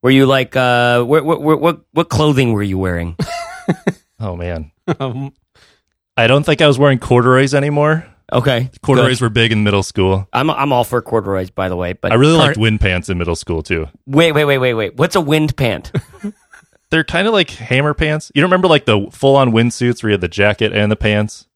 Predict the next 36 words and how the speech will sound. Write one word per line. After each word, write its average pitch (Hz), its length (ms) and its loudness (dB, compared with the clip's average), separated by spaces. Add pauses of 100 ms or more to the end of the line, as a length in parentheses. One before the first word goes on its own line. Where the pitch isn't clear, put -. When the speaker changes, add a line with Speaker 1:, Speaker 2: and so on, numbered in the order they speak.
Speaker 3:
Oh, 185 320 4
Speaker 1:
Oh, - 40 2
yeah, 185 160 4
where 165 160 2
it - 20 4
was 160 140 6
just, 160 120 -2
like, 147 100 2
a - 100 2
Speaker 3:
matching 143 80 2
Speaker 1:
nylon 156 280 0
Speaker 3:
tracksuit. 147 60 2
Speaker 1:
material. 151 380 0
Speaker 2:
That 139 60 2
Speaker 1:
It 147 40 4
Speaker 2:
was, 170 140 0
Speaker 1:
was 170 80 4
a 196 60 4
Speaker 2:
like, 170 80 -2
all 135 160 2
Speaker 1:
tracksuit. 131 80 4
Speaker 2:
I 127 60 4
wanted 113 240 2
to 98 100 0
wear 95 200 2
in, 85 80 -2
like, 82 160 -6
third 82 200 -4
Speaker 3:
We - 20 -18
Speaker 2:
grade. 151 160 0
Speaker 3:
call 160 140 2
them 135 120 -2
Speaker 1:
A 131 40 2
Speaker 3:
tracksuits. 123 400 -4
Speaker 1:
tracksuit, 185 580 -2
really? 175 380 0